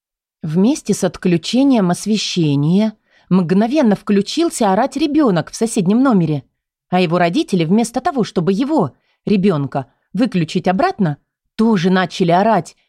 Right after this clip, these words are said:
перекрикивая друг друга. Их и без этих строительно-ремонтных дырок вчера было неплохо слышно,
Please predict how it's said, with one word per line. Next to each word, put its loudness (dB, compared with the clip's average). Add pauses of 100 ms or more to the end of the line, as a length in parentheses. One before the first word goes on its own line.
(160)
перекрикивая 0
друг -2
друга. 0 (360)
Их -2
и 0
без 0
этих -2
строительно-ремонтных 0
дырок 0
вчера -2
было -2
неплохо -2
слышно, -2